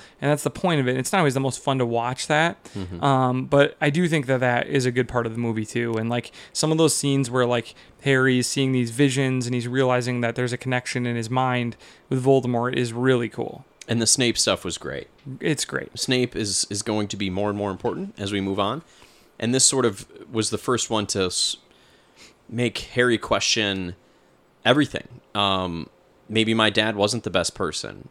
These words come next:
Speaker 2: Maybe Snape is a little bit more sympathetic of a character than I realized.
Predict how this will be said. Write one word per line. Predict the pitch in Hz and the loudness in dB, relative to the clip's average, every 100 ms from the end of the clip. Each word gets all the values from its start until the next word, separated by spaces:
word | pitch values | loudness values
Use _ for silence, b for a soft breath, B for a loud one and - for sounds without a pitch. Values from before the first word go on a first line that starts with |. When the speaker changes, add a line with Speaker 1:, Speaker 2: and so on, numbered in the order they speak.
| _ | _
Speaker 2:
Maybe | 95 104 107 104 | -2 0 0 0
Snape | - 113 104 - - 104 | 0 2 0 -2 -8 -4
is | 101 | -2
a | 101 | 0
little | 104 104 | 0 0
bit | 98 - - _ - | 0 -4 -8 _ -4
more | 104 98 | -2 -2
sympathetic | 117 107 107 95 92 | -2 -4 0 0 -2
of | |
a | 92 | -6
character | - 95 87 95 | -4 -4 -4 -4
than | 92 | -4
I | |
realized. | 90 113 123 92 76 67 62 | -2 -2 0 0 -2 -6 -10